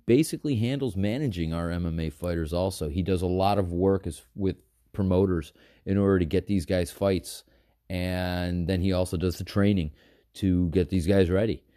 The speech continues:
And he, he's, he's a phenomenal guy. If, if you don't know George, you're missing out. George is an incredible dude. He's one of the best guys I've ever met in my entire life. And the knowledge that he has on this sport is crazy.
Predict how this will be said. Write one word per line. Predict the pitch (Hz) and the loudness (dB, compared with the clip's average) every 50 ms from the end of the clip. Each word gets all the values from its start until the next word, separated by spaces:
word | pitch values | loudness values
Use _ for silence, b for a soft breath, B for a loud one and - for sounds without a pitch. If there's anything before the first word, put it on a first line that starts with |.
| b b b b _ _ _ 80 | b b b b _ _ _ -8
And | 85 92 90 85 85 85 | -6 -4 -4 -4 -4 -4
he, | 78 78 95 95 92 90 85 - | -4 -2 -2 0 0 0 -2 -4
he's, | - 92 101 90 | -2 -2 -2 -2
he's | 82 90 - 98 107 92 85 | -2 -4 0 0 0 0 0
a | 80 | -2
phenomenal | - 98 90 87 87 90 82 78 78 | -4 -4 -2 -2 -2 -4 -4 -6 -6
guy. | 80 82 80 78 | -4 -4 -4 -4
If, | 78 78 85 85 - - | -2 -2 -4 -4 -4 -4
if | 92 90 90 - - | -4 -4 -4 -4 -4
you | 95 92 92 87 | -2 0 0 0
don't | 80 76 110 107 107 98 90 101 | 0 0 0 0 0 0 0 0
know | 101 101 101 | 2 2 2
George, | 95 82 - 101 101 104 107 107 104 95 - - | 2 2 4 4 6 6 6 6 4 2 -4 -8
you're | 101 95 87 | -6 -4 -2
missing | 92 95 90 - - 90 | -2 -2 -4 -4 -4 -4
out. | 90 90 85 76 - | -4 -4 -6 -6 -6
George | 95 92 90 92 87 82 | -4 -2 -2 -2 -2 -4
is | 87 87 82 78 73 - - | -4 -6 -6 -8 -10 -12 -10
an | 101 92 90 87 85 85 | -8 -6 -6 -6 -6 -8
incredible | 82 80 - - - 95 92 92 92 90 90 | -8 -10 -10 -8 -4 -4 -2 0 0 0 -2
dude. | 82 78 95 92 92 92 92 87 82 b b b b b b | 0 2 4 4 6 4 4 2 0 b b b b b b
He's | - 92 92 85 73 | -2 -2 0 0 -2
one | 87 90 90 | -2 -2 -2
of | 87 85 | -2 -2
the | 85 | -2
best | 69 85 85 80 - | -2 -2 -4 -4 -4
guys | - 85 85 87 76 | -4 -4 -2 -2 -2
I've | 85 82 78 - - | -4 -6 -8 -6 -4
ever | 85 92 87 87 | -4 -2 -2 -2
met | 87 87 87 71 | -2 -2 -4 -4
in | 65 80 | -4 -4
my | 85 82 | -4 -4
entire | 82 80 - - 90 90 87 82 | -4 -6 -4 -2 0 0 0 0
life. | 82 85 87 87 - - _ | 0 0 0 -2 -2 -6 _
And | 90 87 82 80 80 78 - | -8 -6 -4 -4 -6 -8 -8
the | - 82 | -6 -4
knowledge | 82 82 85 87 87 90 90 90 95 95 90 85 - | -2 0 0 0 2 2 2 2 2 2 0 -2 -4
that | 90 82 71 | -6 -6 -4
he | 80 98 95 | -2 -2 -2
has | 78 - 87 87 90 87 87 95 95 90 - b b b b b b b b _ | -2 -4 -4 -4 -4 -2 -2 -2 -2 -4 -6 b b b b b b b b _
on | - 85 85 85 78 73 | -6 -6 -4 -4 0 0
this | 92 92 - | 0 0 0
sport | - - - 92 92 95 98 104 98 - b b b b b b _ _ | -4 -8 -4 -2 0 2 2 2 0 -2 b b b b b b _ _
is | - 95 90 87 85 80 - - | 2 2 4 4 2 0 -4 -10
crazy. | - - - 90 90 87 87 76 69 71 73 - | -12 -6 -4 -2 0 0 0 -2 -4 -8 -12 -14